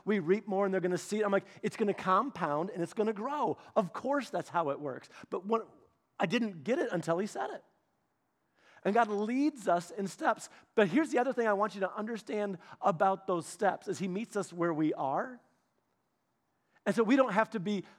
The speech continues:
in fear of what God is gonna ask us to do. It might be something that is a stretch for us, absolutely.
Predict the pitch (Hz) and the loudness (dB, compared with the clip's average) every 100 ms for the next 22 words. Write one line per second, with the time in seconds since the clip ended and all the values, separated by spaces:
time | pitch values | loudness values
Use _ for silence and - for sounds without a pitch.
0 | _ _ 208 196 170 - - - 285 269 | _ _ 0 2 -2 -8 -20 2 2 6
1 | 214 190 190 165 202 196 185 175 180 170 | 4 4 2 0 0 2 0 0 0 0
2 | - 185 190 - 180 - 170 143 170 277 | 2 2 2 -2 -6 -2 -2 2 2 2
3 | - - - 285 302 262 233 262 247 247 | -4 -4 -2 4 4 4 2 2 2 0
4 | 254 226 208 - - - 220 208 156 - | -2 0 0 0 -16 0 4 4 2 -10
5 | - - 165 - 214 214 - - 196 190 | -4 -2 -2 0 4 4 2 -4 2 4
6 | 240 302 - - 190 190 - 185 185 269 | 4 2 -2 4 4 4 0 4 4 4
7 | 196 131 | 0 -2